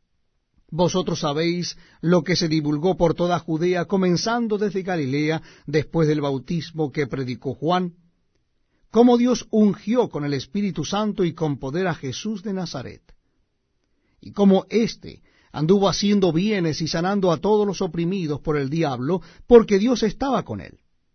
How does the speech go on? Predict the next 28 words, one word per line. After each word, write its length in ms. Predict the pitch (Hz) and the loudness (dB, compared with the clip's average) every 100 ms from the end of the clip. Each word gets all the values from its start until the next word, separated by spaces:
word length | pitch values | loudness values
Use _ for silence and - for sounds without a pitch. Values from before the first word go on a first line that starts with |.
| _ _ _ _ _ _ _ _ _ _ _ _ | _ _ _ _ _ _ _ _ _ _ _ _
Y 120 | 185 | 2
nosotros 480 | 185 254 240 - 175 | 2 4 0 -2 -2
somos 320 | 190 190 175 | -2 0 0
testigos 760 | 196 143 233 214 139 151 175 | -2 -2 -2 -2 0 0 0
de 140 | - 147 | -2 -4
todas 280 | 170 175 156 | -2 -2 -2
las 140 | 147 | -6
cosas 540 | - 196 175 170 170 - - - - | -6 -6 -4 -4 -4 -6 -20 -20 -4
que 140 | 196 | -2
Jesús 480 | 170 156 214 202 - | 0 -2 -2 -2 -4
hizo 320 | - 240 - 180 | -4 -4 -2 0
en 80 | |
la 120 | 170 156 | 0 0
tierra 400 | 175 240 233 226 | 0 0 0 -2
de 100 | 208 | -4
Judea 460 | 202 151 156 170 | -4 0 0 0
y 140 | 151 156 | 0 0
en 140 | 151 | 0
Jerusalén, 760 | 151 151 156 139 139 143 160 - _ _ _ _ _ _ _ - | -2 -4 -2 -2 0 0 -2 -8 _ _ _ _ _ _ _ -10
a 160 | 165 | -6
quien 340 | - 202 190 165 | 2 2 4 2
mataron 560 | 160 165 190 220 240 | 2 2 0 2 0
colgándole 800 | 233 226 180 175 127 123 135 143 | 4 4 4 0 -2 -4 -4 -2
en 100 | 139 | -2
un 160 | 151 147 | 0 0
madero. 440 | 147 156 139 104 _ _ _ _ _ _ _ _ _ _ _ - | -2 -4 -6 -10 _ _ _ _ _ _ _ _ _ _ _ -8
A 140 | 127 | 0
éste 480 | 196 180 - 156 175 | 0 0 -4 -6 -6